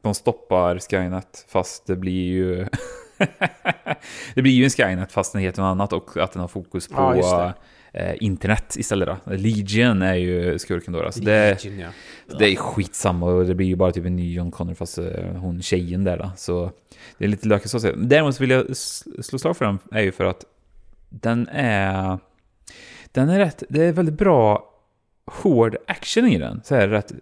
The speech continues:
Speaker 2: Mm.
Speaker 1: röjig action. Det finns ju en scen där i också. Eh, vad är det hon heter? Mackenzie Davis.
Speaker 2: Jag tror Mackenzie Davis, ja.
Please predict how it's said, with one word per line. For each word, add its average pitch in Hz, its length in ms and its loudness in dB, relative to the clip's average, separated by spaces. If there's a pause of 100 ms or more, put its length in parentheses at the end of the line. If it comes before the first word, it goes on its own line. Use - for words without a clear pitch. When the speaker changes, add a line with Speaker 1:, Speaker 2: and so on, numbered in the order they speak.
Speaker 2:
Mm. 147 280 -4
Speaker 1:
röjig 180 300 4
action. 92 420 0
Det 120 60 -2
finns 180 240 0
ju 165 80 0
en 170 180 2
scen 165 260 -2
där 120 220 4
i 98 120 6
också. 90 260 -2
Eh, 95 480 2
vad 107 40 2
är 131 80 4
det 127 60 6
hon 127 80 4
heter? 123 300 0 (280)
Mackenzie 117 760 0
Davis. 120 480 4 (160)
Speaker 2:
Jag 147 120 -10
tror 127 140 -10
Mackenzie 123 400 -10
Davis, 110 300 -14
ja. 127 60 -18